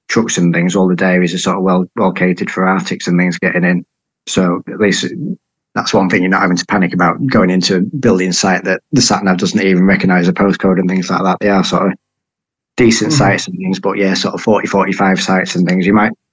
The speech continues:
Speaker 1: might go sort of six, eight months bet-, before going back to one of the sites, but yeah, there's, there's plenty of variety in it.
Speaker 2: Oh, that's g-, that's good. Now, tell us a bit about the trucks. Do you have your own s-, allocated truck, or are you hopping between them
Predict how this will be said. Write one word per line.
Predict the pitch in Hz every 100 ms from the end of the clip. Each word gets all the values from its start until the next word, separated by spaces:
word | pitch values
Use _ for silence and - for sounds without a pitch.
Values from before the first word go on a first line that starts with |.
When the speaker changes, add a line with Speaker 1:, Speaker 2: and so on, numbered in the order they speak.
| -
Speaker 1:
might | 147 131
go | 120 98 95 - -
sort | - 87
of | 85 _ _ _ _ _ _ _
six, | - 101 -
eight | 101 95
months | 98 98 - -
bet-, | - 120 -
before | 104 98 98
going | 98 98 92
back | 101 -
to | -
one | 90
of | 87
the | 92
sites, | 90 85 90 - -
but | 90 82
yeah, | 104 92
there's, | 90 85 - _
there's | 104
plenty | - 131 113
of | 87
variety | 87 85 - 87
in |
it. | 87 - _ _ _ _ _ -
Speaker 2:
Oh, | 202 143
that's | 151 127
g-, | - 123 -
that's | - 208 -
good. | 151 143
Now, | 170 165 -
tell | 240 262
us | 226
a | 220
bit | 180 165
about | 151 156 -
the | 147 143 127
trucks. | 123 113 113 -
Do | 165
you | 214
have | 196 170
your | 170
own | 170 175 165
s-, | 139 160
allocated | 151 170 190 208 - 156 147 127
truck, | 156 127
or | 143
are |
you | 127 135 120
hopping | 165 147 156 131
between | 123 160 185
them | 156 123